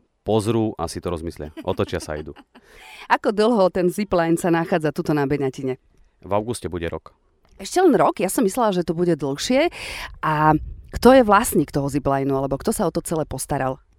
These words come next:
Speaker 1: Vlastník to je asi obec Beňatina, zhotoviteľ je náš šéf a prevádzkovateľ je náš šéf.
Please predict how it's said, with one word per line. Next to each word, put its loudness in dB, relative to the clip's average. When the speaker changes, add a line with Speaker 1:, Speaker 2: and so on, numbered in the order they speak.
Speaker 1:
Vlastník 0
to -2
je 0
asi -2
obec -2
Beňatina, 0
zhotoviteľ 0
je 4
náš 0
šéf 2
a -6
prevádzkovateľ 0
je -4
náš -8
šéf. -10